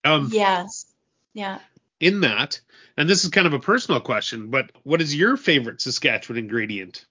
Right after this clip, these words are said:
Speaker 1: Um, and how do you
Speaker 2: Hmm.
Speaker 1: use that ingredient?
Speaker 2: <laughs> I think I'd have to say, if I could pick one ingredient that I use more than any other ingredient in my kitchen,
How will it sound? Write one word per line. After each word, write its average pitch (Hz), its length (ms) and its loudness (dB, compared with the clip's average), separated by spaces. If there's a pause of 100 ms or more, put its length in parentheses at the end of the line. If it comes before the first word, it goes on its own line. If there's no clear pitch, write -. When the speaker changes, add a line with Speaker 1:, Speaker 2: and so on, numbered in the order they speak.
(360)
Speaker 1:
Um, 113 380 -4 (120)
and 120 140 -4
how 170 160 6
do 175 80 2
you 156 160 2
Speaker 2:
Hmm. 139 100 -4
Speaker 1:
use 190 240 -4
that 139 180 4
ingredient? 113 600 -4 (500)
Speaker 2:
<laughs> - 20 -18
I - 1040 0
think 349 640 4
I'd 277 280 8
have 320 340 4
to 508 120 10
say, 285 440 6
if 277 120 6
I 220 140 8
could 214 280 -8
pick 269 260 -6
one 226 540 6
ingredient 226 880 -2 (300)
that - 140 6
I 254 120 12
use 277 320 6
more 233 400 6
than 247 200 0
any 254 420 0
other 220 320 4
ingredient 202 580 -8
in 190 80 -8
my - 100 -8
kitchen, 330 640 -4